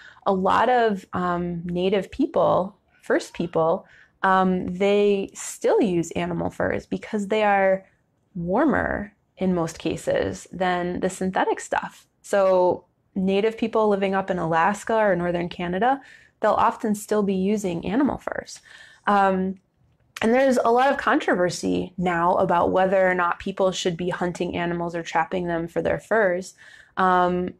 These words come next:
and some people think it's right and some people think it's wrong, and I'm not really here to talk about that. But I do want to mention that there is a pretty big environmental impact for creating the synthetic materials too.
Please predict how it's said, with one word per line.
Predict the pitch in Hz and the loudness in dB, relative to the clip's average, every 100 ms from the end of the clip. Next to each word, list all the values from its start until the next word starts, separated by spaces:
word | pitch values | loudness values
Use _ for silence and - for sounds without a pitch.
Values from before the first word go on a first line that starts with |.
| _ _ | _ _
and | 208 196 190 190 190 185 - _ _ _ | 2 4 4 4 2 -2 -12 _ _ _
some | - 190 190 | -2 0 0
people | 220 214 | 0 0
think | 208 208 | 0 0
it's | 196 - - - | -2 -4 -18 -12
right | 175 175 247 - | 0 2 2 0
and | 175 | -4
some | 175 | -4
people | 170 170 185 | -8 -4 -4
think | 185 180 | -2 -4
it's | 175 - | -6 -4
wrong, | 160 160 208 262 | -4 -2 -4 -4
and | 170 165 165 170 - | -6 -6 -6 -8 -6
I'm | 180 | -2
not | 180 185 | 0 0
really | 185 175 170 175 | 2 2 0 -4
here | - 190 | -6 -6
to | 165 | -6
talk | - 208 277 | -4 -2 0
about | 180 160 | 0 0
that. | 160 156 - - - - - | 0 -2 -4 -16 -20 -20 -2
But | 202 | 2
I | 214 | 2
do | 196 285 | 2 2
want | 330 202 | 2 2
to | 185 | 2
mention | 170 170 - 185 180 | 0 -2 -2 -2 0
that | 175 170 170 - - _ _ _ _ | 0 2 0 -2 -12 _ _ _ _
there | 202 196 | 0 2
is | 202 262 | 2 2
a | 277 | 2
pretty | - 240 233 | 0 0 0
big | 185 202 202 | 0 0 2
environmental | 190 180 180 180 180 170 - | 0 0 0 0 -2 -6 -4
impact | 208 269 - 156 156 - - - _ | -2 0 0 0 0 -6 -20 -20 _
for | - 196 | -4 -2
creating | 190 - 190 185 202 208 180 170 175 175 _ _ _ | -2 -6 -2 2 2 2 0 -2 -4 -8 _ _ _
the | 180 | -10
synthetic | 165 175 160 208 220 - | -6 -4 0 0 0 -4
materials | 165 - 170 165 160 170 | -4 0 2 2 0 -4
too. | - 302 - | -4 -2 -2